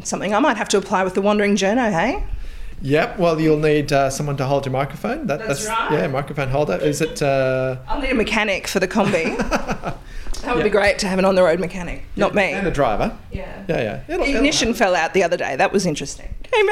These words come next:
Speaker 1: out onto the floor, but I put it back in and it worked, so that was nice. Yeah.
Speaker 2: Combis are very valuable now, aren't they?
Speaker 1: I know, so I've got to look after Mildred, the cantankerous combi.
Speaker 2: Yeah, yeah.
Speaker 1: I'll, I'll, uh,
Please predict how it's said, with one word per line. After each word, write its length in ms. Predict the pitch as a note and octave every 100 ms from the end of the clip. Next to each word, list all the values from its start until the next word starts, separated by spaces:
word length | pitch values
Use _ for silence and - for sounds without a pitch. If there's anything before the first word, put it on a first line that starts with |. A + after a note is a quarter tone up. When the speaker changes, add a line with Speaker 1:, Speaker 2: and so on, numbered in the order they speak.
| A4
Speaker 1:
out 60 |
onto 200 | G4 E4+
the 100 | D4
floor, 240 | - B3 G#3+
but 100 | G#3
I 80 | A3+
put 140 | F#4
it 80 | G4+
back 200 | D4+ D#4
in 100 | F4+
and 120 | D4
it 120 | -
worked, 420 | A#3 G#3+ B2+ -
so 120 | - E3+
that 160 | F#3+
was 160 | F#3 -
nice. 320 | - - - - -
Yeah. 560 | G#3 G#3+ G3+ G3 F#3 F#3
Speaker 2:
Combis 260 | F#3 F#3 D3
are 60 |
very 240 | C#3+ D#3+ D#3
valuable 340 | D3+ F#3 B2
now, 260 | G2+ F#2+ -
aren't 140 | G#2 -
they? 80 |
Speaker 1:
I 340 | A#3 B3 C#4 D4
know, 320 | D#4 G4 C4+
so 140 | A3+
I've 80 | B3
got 80 | B3+
to 80 | C#4
look 120 | C#4
after 300 | B3 D#4 -
Mildred, 460 | D#4+ G#3 F#3 F3+ - F3+
the 80 | -
cantankerous 560 | F3+ F#3+ F#3+ E3+ G3 F3
combi. 380 | - F3+ F#3+ - - -
Speaker 2:
Yeah, 60 | C#3 -
yeah. 160 | A#2+ -
Speaker 1:
I'll, 160 | A3+ A#3+
I'll, 240 | G#3 G#3 G#3+
uh, 240 | G3 D#3